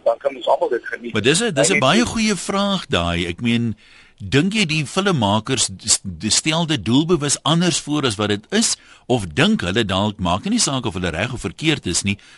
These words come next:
Speaker 2: daar is sulke mense, want ons is tog, o, so fyn gevoelig, maar as jy om jou rond kyk, dan sien ek baie maklik sulke mense.
Speaker 1: Nee, dit is so, maar die ou probeer 'n punt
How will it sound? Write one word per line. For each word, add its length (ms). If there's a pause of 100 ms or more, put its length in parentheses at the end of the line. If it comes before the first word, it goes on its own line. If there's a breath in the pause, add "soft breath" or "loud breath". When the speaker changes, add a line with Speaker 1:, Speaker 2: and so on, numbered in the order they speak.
Speaker 2:
daar 240
is 140
sulke 260
mense, 380
want 120
ons 180
is 100
tog, 220
o, 300
so 200
fyn 280
gevoelig, 600 (300 loud breath)
maar 120
as 80
jy 60
om 180
jou 140
rond 280
kyk, 180
dan 100
sien 220
ek 180
baie 200
maklik 340
sulke 220
mense. 380 (1000)
Speaker 1:
Nee, 120
dit 220
is 140
so, 160 (220)
maar 100
die 120
ou 100
probeer 320
'n 160
punt 200